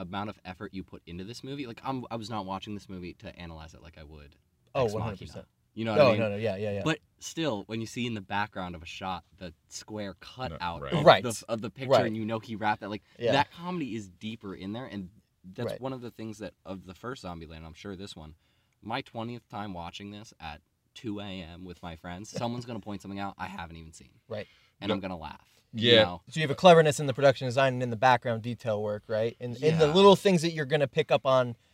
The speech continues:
Speaker 2: on a third, fourth, eighteenth
Speaker 1: Or the
Speaker 2: watch
Speaker 1: random
Speaker 2: through,
Speaker 1: lines,
Speaker 2: right?
Speaker 1: like, half of their lines were
Speaker 2: Right.
Speaker 1: quoting other movies or other jokes from
Speaker 3: Absolutely.
Speaker 2: Right,
Speaker 1: other movies.
Speaker 2: right.
Speaker 1: And some of them I know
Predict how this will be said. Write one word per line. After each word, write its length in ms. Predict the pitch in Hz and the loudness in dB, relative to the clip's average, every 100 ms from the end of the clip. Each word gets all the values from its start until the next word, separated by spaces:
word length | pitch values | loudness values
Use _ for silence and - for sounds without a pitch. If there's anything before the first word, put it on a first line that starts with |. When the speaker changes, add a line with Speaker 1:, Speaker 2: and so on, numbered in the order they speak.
| _ _ | _ _
Speaker 2:
on 260 | 131 131 127 | 4 4 6
a 260 | 120 117 104 | 6 4 2
third, 400 | _ - 139 127 | _ 2 4 4
fourth, 460 | - 147 131 120 - _ _ _ _ - | 0 0 0 0 -12 _ _ _ _ -12
eighteenth 720 | 151 147 - 147 127 113 - _ 123 | -8 -8 -8 -6 -4 -6 -12 _ -4
Speaker 1:
Or 40 | |
the 60 | 123 | 4
Speaker 2:
watch 180 | 110 | 4
Speaker 1:
random 240 | 170 160 151 | 2 -2 -4
Speaker 2:
through, 100 | 92 | -4
Speaker 1:
lines, 140 | 95 | 0
Speaker 2:
right? 220 | 113 95 98 | 0 0 -6
Speaker 1:
like, 100 | - | -18
half 360 | - - 143 - | -16 -12 -12 -12
of 160 | 98 | -14
their 140 | 95 87 | -10 -10
lines 280 | 87 98 | -8 -6
were 100 | 107 | -4
Speaker 2:
Right. 100 | 92 | -4
Speaker 1:
quoting 440 | - - 98 95 82 - | -6 -10 -8 -8 -12 -14
other 240 | 87 90 | -12 -10
movies 580 | 85 90 80 80 71 - | -8 -8 -10 -12 -12 -16
or 220 | - 82 - | -14 -14 -12
other 200 | 85 85 | -12 -8
jokes 140 | 71 | -6
from 80 | 76 87 | -6 -6
Speaker 3:
Absolutely. 160 | 73 71 | -8 -4
Speaker 2:
Right, 220 | 113 87 | -2 -2
Speaker 1:
other 80 | 80 | -6
movies. 240 | 80 76 | -10 -6
Speaker 2:
right. 160 | 113 107 | -2 -2
Speaker 1:
And 100 | 104 | -2
some 200 | - 143 | -2 -2
of 140 | 127 | -2
them 180 | 110 101 | -4 -6
I 180 | 85 98 | -4 -6
know 280 | 101 95 | -6 -8